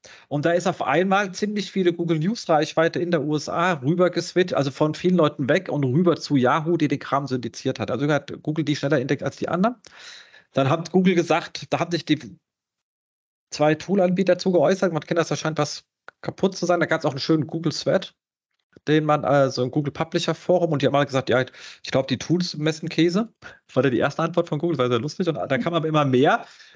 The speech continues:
Und dann haben wir gesagt, "Oh, wir haben mal nachgeschaut, da ist wirklich was kaputt." Das war schon mal in sich sehr lustig. Ähm, und, äh, also, es war wirklich sehr, sehr, sehr,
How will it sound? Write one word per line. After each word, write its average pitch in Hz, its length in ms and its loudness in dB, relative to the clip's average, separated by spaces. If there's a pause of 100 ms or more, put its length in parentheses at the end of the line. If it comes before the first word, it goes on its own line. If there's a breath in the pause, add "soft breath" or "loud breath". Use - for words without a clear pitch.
Und 135 120 -2
dann 147 80 2
haben 165 80 0
wir 185 80 0
gesagt, 175 160 2
"Oh, 185 180 0
wir 190 120 2
haben 175 120 0
mal 165 140 2
nachgeschaut, 190 520 0
da 151 60 2
ist 143 120 -4
wirklich 180 260 -4
was 170 180 2
kaputt." 143 360 -2
Das 113 120 -10
war 117 100 -2
schon 113 120 -12
mal 107 100 -8
in 104 80 -14
sich - 140 -10
sehr - 140 -10
lustig. 127 340 -8 (400 loud breath)
Ähm, 135 480 2 (540 loud breath)
und, 143 600 2
äh, 127 40 -2
also, 143 320 4
es 156 200 2
war 156 160 2
wirklich 160 240 -2
sehr, 147 140 0
sehr, 131 180 2
sehr, 120 460 -2